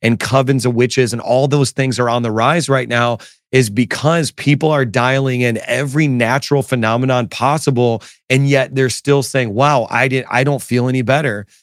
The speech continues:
And so there has to be a spiritual realm.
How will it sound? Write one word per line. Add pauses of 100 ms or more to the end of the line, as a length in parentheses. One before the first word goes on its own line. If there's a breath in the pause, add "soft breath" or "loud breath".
(120)
And
so
there
has
to
be
a
spiritual
realm.